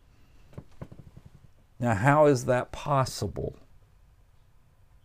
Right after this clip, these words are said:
Because of Adam being born or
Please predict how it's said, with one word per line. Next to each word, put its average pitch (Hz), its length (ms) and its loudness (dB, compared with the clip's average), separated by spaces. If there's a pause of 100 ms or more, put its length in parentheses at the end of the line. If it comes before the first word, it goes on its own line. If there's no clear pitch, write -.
(880)
Because 120 480 6
of 196 140 4
Adam 135 520 6 (560)
being 101 220 -4
born 120 520 0 (720)
or 107 320 0